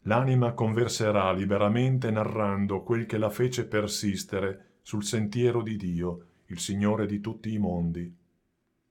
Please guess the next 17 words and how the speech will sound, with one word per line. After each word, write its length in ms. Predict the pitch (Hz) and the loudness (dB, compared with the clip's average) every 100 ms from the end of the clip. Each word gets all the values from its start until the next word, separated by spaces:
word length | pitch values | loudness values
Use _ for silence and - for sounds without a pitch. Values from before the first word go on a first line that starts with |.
| _ _ _ _ _ _ _ _ _ _ _ _ _ | _ _ _ _ _ _ _ _ _ _ _ _ _
Se 180 | - 104 | -2 0
fosse 400 | - 113 - 110 | 0 -2 0 0
detto 440 | 104 101 95 98 92 | 2 2 0 -2 0
a 20 | |
un 140 | 92 | 2
uomo 520 | 101 107 101 90 90 - _ - | 2 4 2 0 -4 -12 _ -4
quel 220 | 113 113 | -2 0
che 160 | 117 110 | 0 0
è 40 | |
predisposto 960 | 113 104 101 - - 104 101 - - 87 | 0 -2 -2 -2 2 4 4 0 -8 -6
per 200 | 92 90 | -4 -4
un'anima 520 | 90 98 98 95 90 | -2 -2 -2 -2 -4
siffatta 720 | - 87 - 101 92 92 95 | -6 -10 -2 0 0 -4 -4
nei 160 | 87 85 | -2 0
mondi 340 | 95 98 90 | -2 -2 -4
di 160 | 85 85 | -4 -4
Dio, 480 | 92 104 101 98 | 2 4 4 0